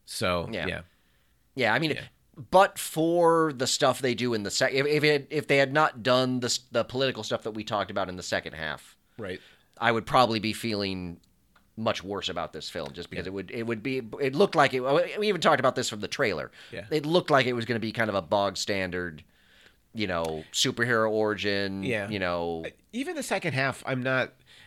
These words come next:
Speaker 1: uh, to me, it's pretty bog standard from start to finish as a, a story and a narrative, but the,
Speaker 2: Mm-hmm.
Speaker 1: the, the po-,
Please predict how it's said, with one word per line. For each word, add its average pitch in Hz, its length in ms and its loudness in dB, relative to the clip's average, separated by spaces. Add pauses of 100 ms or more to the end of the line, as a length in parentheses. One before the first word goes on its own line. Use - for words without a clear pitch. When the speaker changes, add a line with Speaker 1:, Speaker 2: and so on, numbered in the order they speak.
Speaker 1:
uh, 143 140 -6
to 175 120 2
me, 180 200 2
it's 117 140 -2
pretty 156 260 -2
bog 113 360 -2
standard 101 640 -2 (180)
from 113 180 -10
start 110 320 -4
to 107 60 -6
finish 98 420 -8 (1080)
as 117 200 -2
a, 104 160 -4 (100)
a 104 80 -4
story 107 480 -2
and 92 80 -4
a 90 40 -4
narrative, 104 500 -4
but 110 180 -2
the, 113 140 0
Speaker 2:
Mm-hmm. - 140 -8
Speaker 1:
the, 107 380 -2
the 107 120 -8
po-, - 280 -14